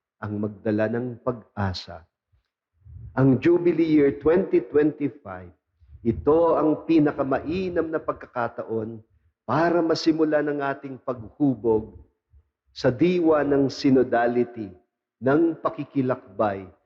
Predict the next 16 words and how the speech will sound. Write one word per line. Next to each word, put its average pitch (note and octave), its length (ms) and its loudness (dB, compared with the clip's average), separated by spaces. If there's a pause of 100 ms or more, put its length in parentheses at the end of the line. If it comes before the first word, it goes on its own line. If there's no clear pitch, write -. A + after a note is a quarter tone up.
(160)
sa D#3+ 400 0
ating E3 320 -2
mga C#3+ 160 0
B C#3+ 320 -6
E D#3+ 80 0
C, - 160 -4 (800)
sa E3 400 0
ating F3+ 480 0
mga C#3+ 240 -6
chapel C#3 560 -4
communities, B2+ 880 0 (320)
sa F3 480 0
ating F3+ 320 0
mga C#3+ 160 2
mission D3+ 560 0
stations, A2+ 800 -2